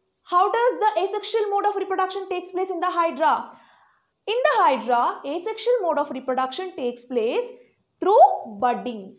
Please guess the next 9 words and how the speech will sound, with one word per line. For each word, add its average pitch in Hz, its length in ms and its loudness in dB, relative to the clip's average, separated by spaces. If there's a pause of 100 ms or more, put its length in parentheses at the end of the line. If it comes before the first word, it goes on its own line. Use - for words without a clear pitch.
Okay, 269 400 -2 (140)
a 254 100 2
bud 320 580 2
develop, 247 680 0
a 240 120 -2
bud 339 440 0
develop 277 440 0
on 247 220 0
the 320 160 6